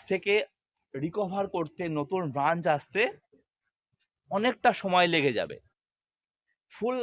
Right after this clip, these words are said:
দেখা মিলবে সেই ডিসেম্বর মাসে বা জানুয়ারি মাসে, ফলে মরশুমের প্রথম যে ফ্ল্যাশ সেখান থেকে আমরা বঞ্চিত হব। তাই এখন গাছের হার্ড প্রুনিং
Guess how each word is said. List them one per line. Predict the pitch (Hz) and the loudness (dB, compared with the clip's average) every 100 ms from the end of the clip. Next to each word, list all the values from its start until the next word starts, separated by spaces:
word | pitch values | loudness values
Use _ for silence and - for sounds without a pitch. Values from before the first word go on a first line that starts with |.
| - 143 | -2 0
দেখা | 143 208 202 | 2 2 2
মিলবে | 202 196 220 | 2 2 2
সেই | 214 156 | 0 0
ডিসেম্বর | 143 190 175 180 170 | -2 -2 0 0 -2
মাসে | 165 233 160 | 0 0 4
বা | 151 156 - _ _ - | 6 4 2 _ _ -14
জানুয়ারি | 107 175 185 202 180 135 | 0 2 6 6 6 4
মাসে, | - 90 - _ | 0 -8 -16 _
ফলে | - 170 135 - _ - | 4 6 4 0 _ -2
মরশুমের | 147 165 - 220 214 | 0 0 2 2 2
প্রথম | 160 - 226 226 | -2 -4 -4 0
যে | 208 - | 0 2
ফ্ল্যাশ | 170 160 135 - | 2 4 2 -6
সেখান | 151 170 175 | -8 -6 -4
থেকে | 175 170 | -2 0
আমরা | 175 151 | 0 0
বঞ্চিত | 131 123 135 151 | -2 -2 -4 -2
হব। | 143 170 - _ _ _ _ 170 | -2 -4 -8 _ _ _ _ -6
তাই | 170 - 143 | -6 -4 -6
এখন | - 202 190 135 | -4 -6 -2 -2
গাছের | 123 196 - - | 0 -4 -6 -2
হার্ড | 139 165 180 - | 4 4 4 -2
প্রুনিং | 139 | -4